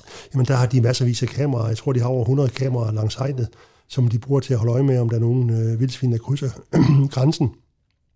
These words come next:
Og hvis der er, så har de droner, de sender op, som de bruger til at finde de vildsvin, og så skyder de dem. Og seneste, der var det en orne, som var,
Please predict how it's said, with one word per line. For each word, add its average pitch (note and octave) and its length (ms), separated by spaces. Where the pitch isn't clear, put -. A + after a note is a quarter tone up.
Og B2+ 100
hvis C#3+ 160
der B2+ 100
er, B2 240
så - 140
har C3+ 120
de B2+ 80
droner, C#3 460
de A#2+ 160
sender B2+ 240
op, C3 240
som B2+ 180
de B2 100
bruger B2+ 220
til C#3 180
at B2 160
finde D3+ 240
de D3+ 80
vildsvin, C3 420
og A#2 60
så B2+ 100
skyder C#3 300
de A2 120
dem. A2+ 140
Og A#2 120
seneste, D3+ 420
der C3 120
var C3+ 80
det C3+ 100
en B2 80
orne, C3 300
som A#2 280
var, G#2+ 160